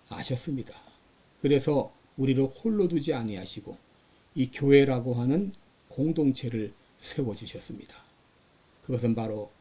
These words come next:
함께 달려가라고 이 귀한 공동체를 허락해 주신 것입니다. 여러분, 교회라고 하는 것은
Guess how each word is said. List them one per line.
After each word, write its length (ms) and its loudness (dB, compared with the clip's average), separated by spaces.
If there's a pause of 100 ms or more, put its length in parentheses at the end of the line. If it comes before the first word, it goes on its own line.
(400)
함께 760 0 (380)
달려가라고 600 -4 (1300)
이 160 0
귀한 320 -2
공동체를 680 -6 (380)
허락해 520 -8 (400)
주신 300 -4
것입니다. 480 -8 (920)
여러분, 260 2
교회라고 480 0
하는 180 0
것은 420 -2